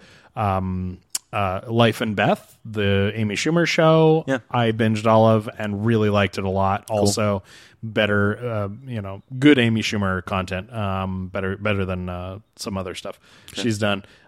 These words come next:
Speaker 1: Um, the new season of Atlanta is airing now, and that's just great. That's, like, two and a half years we've
Speaker 2: One
Speaker 1: been
Speaker 2: of
Speaker 1: waiting
Speaker 2: Jess's
Speaker 1: for the
Speaker 2: favorites.
Speaker 1: season,
Speaker 2: Yeah.
Speaker 1: season, and, um, it, none of it <laughs> so far takes place in Atlanta, really.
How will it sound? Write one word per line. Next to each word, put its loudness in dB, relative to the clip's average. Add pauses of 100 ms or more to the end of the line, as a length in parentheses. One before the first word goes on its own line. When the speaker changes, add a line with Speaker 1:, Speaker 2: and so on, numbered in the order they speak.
Speaker 1:
Um, 2
the 2
new 4
season 0
of 0
Atlanta 0
is 0
airing 2
now, 2
and -2
that's -2
just -6
great. 0
That's, -2
like, -6
two 0
and 0
a -4
half -4
years -2
we've -2
Speaker 2:
One -6
Speaker 1:
been -4
Speaker 2:
of 0
Speaker 1:
waiting 4
Speaker 2:
Jess's -6
Speaker 1:
for -2
the -2
Speaker 2:
favorites. -4
Speaker 1:
season, -4
Speaker 2:
Yeah. -10 (140)
Speaker 1:
season, -2
and, -2
um, -4 (100)
it, -4
none 0
of 0
it -4
<laughs> -
so 4
far -2
takes -6
place -6
in -10
Atlanta, -2
really. 0